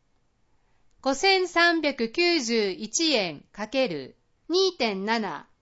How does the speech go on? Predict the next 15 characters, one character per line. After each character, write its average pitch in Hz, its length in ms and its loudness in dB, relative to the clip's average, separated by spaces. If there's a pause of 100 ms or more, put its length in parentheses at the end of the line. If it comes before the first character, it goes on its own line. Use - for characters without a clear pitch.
(120)
か 233 160 -8
け 330 220 -2
る 170 260 -6 (260)
十 330 280 0
二 339 160 2
ヶ 311 140 0
月。 175 520 -8 (840)
十 339 280 0
七 359 320 2
万 339 360 0
四 330 280 2
千 339 300 2
六 208 260 -6
百 269 300 -4
円。 160 340 -8